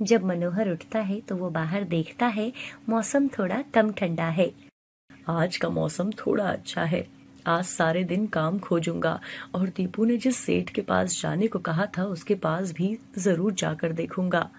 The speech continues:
Speaker 2: मुझे लगता है, सबसे पहले मुझे दीपू के पास ही जाना चाहिए।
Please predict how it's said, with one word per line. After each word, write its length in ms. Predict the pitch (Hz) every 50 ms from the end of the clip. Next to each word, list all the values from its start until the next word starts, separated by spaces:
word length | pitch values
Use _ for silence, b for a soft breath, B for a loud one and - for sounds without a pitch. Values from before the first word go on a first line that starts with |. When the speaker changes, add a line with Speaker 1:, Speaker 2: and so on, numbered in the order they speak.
| B B B B B B -
Speaker 2:
मुझे 260 | 165 165 165 165 190 165
लगता 320 | 156 156 - - - 175
है, 200 | 165 180 208 226 B B B B B - - -
सबसे 240 | 170 165 - - 202
पहले 280 | 196 196 190 180 202
मुझे 260 | 208 202 185 180 214 220
दीपू 300 | 180 170 170 - - -
के 120 | - 214
पास 360 | 190 - 180 175 190 185 -
ही 80 | 226 196
जाना 300 | - 160 156 156 160 160
चाहिए। 480 | 160 - 165 156 160 175 175 170 -